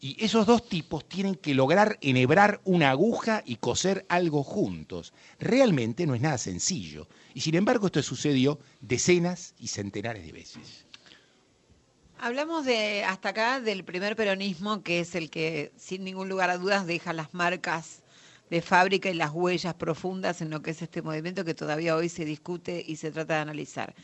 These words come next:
Speaker 2: ¿El segundo peronismo cómo se caracteriza?
Speaker 1: El segundo peronismo es el peronismo de la derrota. El cincuenta y cinco, eh, construye una, un límite,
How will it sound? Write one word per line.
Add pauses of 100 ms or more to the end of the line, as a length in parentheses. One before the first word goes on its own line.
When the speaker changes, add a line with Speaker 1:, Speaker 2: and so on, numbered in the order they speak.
(400)
Speaker 2:
¿El
segundo
peronismo
cómo
se
caracteriza?
Speaker 1:
El
segundo
peronismo
es
el
peronismo
de
la
derrota. (500)
El
cincuenta
y
cinco,
eh, (180)
construye (120)
una,
un
límite,